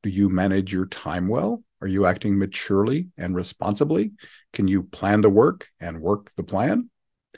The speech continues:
What about Saturn's dark side? Are you working so hard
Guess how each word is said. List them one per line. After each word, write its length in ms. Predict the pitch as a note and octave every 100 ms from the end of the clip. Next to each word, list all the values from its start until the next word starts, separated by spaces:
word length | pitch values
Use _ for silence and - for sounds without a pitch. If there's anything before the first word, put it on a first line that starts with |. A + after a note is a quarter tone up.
| - - - _ _ -
What 160 | G2+
about 260 | G2 F2+ -
Saturn's 440 | F#2+ F2+ F2+ D#2+
dark 300 | D#2+ G#2 G3+
side? 480 | - - - - - _ _ -
Are 60 | G#2+
you 180 | A2+
working 380 | G#2 A2 - G2+
so 340 | G2 - A2 G#2+
hard 600 | - - F#2+ A2+ F3+